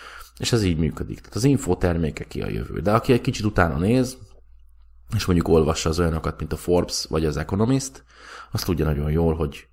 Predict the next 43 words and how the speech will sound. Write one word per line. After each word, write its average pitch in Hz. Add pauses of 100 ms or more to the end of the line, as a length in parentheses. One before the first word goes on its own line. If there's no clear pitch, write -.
(160)
most 85
már 90
kétezer-tizenhét 80
óta 113 (360)
az -
egységnyi 78
információ 95
többe -
kerül, 87
mint 76
az 78
egységnyi 76
olaj. 67
Tehát -
egy 101
hordó 90
olajnak 80
az -
ára, 92 (480)
öm, 82 (100)
jóval 87
kevesebb 80
most, 98
mint 95
mondjuk, 85
öm, 82
az 82
információé, 76
tehát 87
mondjuk 71
egy 73
képzésé, 87
vagy, 71
vagy 67
egy 78
e-mail 73
listáé, 71
és -
akkor -
mehetnénk 73
így 65
szépen -
tovább. -